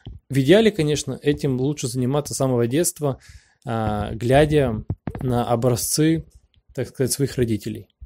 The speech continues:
так как они поступают друг с другом, а, с детьми, с другими людьми. Таким образом, ребенок будет легче,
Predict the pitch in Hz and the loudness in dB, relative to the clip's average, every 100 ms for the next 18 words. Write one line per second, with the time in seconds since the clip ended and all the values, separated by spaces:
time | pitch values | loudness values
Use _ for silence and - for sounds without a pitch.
0 | - 139 - 139 131 123 127 127 131 117 | -4 -4 -2 -2 -2 -2 -8 -4 0 0
1 | 107 - 127 127 104 135 175 160 156 139 | 0 -6 -6 -6 -4 4 4 6 2 -2
2 | - _ _ _ _ 120 107 107 101 104 | -10 _ _ _ _ -4 -2 -2 -4 -8
3 | - 135 165 170 151 110 113 120 156 151 | -2 2 2 2 0 -4 -6 -4 -2 0
4 | 139 127 123 107 _ _ _ - - 190 | -2 -2 -2 -4 _ _ _ -12 0 2
5 | 190 175 156 143 131 160 151 127 139 135 | 4 2 2 2 0 0 0 -2 -2 -2
6 | - - 117 131 165 - 147 123 | -4 -4 0 2 2 -2 -6 -6